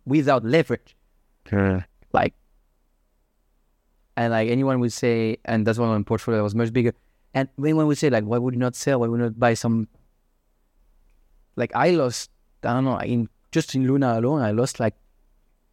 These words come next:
Speaker 1: the equivalent of, like, thirty to sixty villas in Bali.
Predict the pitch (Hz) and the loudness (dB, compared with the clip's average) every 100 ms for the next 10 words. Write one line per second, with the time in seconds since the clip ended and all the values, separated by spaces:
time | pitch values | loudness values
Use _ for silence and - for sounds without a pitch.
0 | _ _ _ _ _ _ _ _ _ _ | _ _ _ _ _ _ _ _ _ _
1 | _ _ _ - 120 135 135 120 110 - | _ _ _ -4 0 0 2 2 0 -2
2 | - 131 127 127 127 120 135 - - 123 | -2 2 2 2 0 -2 -4 -6 -4 -4
3 | 110 151 135 131 123 120 107 139 | 0 2 2 2 0 0 -2 -4